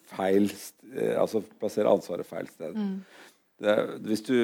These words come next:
Speaker 1: blir påkjørt, så kan du ikke løpe etter den som kjørte på deg. Det må jo være noen andre som skal
Speaker 2: Mm.
Speaker 1: passe på det.
Speaker 2: Mm.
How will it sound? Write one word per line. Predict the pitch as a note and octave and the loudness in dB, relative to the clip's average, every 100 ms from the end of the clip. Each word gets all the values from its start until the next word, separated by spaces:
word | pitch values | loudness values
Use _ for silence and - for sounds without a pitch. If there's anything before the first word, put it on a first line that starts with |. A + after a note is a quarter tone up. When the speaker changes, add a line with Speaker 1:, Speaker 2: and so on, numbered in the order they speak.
| A2 | 2
Speaker 1:
blir | G2+ A2+ A2 | 2 2 2
påkjørt, | G#2 F#2+ B2+ A2+ | 2 2 2 2
så | A2+ | 0
kan | G2+ | -2
du | F#2 | 0
ikke | A#2 | 4
løpe | B2 E2+ - | 4 4 0
etter | - F#2+ | -4 -4
den | |
som | F2 G2 | -4 -2
kjørte | G#2 - | -2 -2
på | - G#2 | -2 0
deg. | G#2 | 2
Det | F#2+ | 2
må | G2+ | 4
jo | A2+ | 4
være | G#2+ F#2 | 4 0
noen | B2 - - | -10 -14 -8
andre | G#2+ E2 - | -6 -6 -8
som | - F#2 F2+ _ - | -8 -10 -12 _ -16
skal | A3 F#3 | -8 -6
Speaker 2:
Mm. | F3+ | -8
Speaker 1:
passe | F3 - | -12 -16
på | - | -8
det. | G3 | -6
Speaker 2:
Mm. | F3 | -6